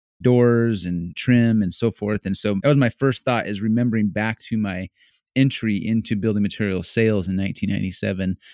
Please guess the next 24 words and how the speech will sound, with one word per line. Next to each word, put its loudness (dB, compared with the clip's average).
at 0
a 0
little 0
company 2
called -2
Bellingham 2
Sash -4
and -2
Door, -2
where 0
I -2
grew -6
up. -6
And 2
so 6
that 8
was 6
my 6
first 0
thought. -4
My 2
second -2
thought 0
was, 2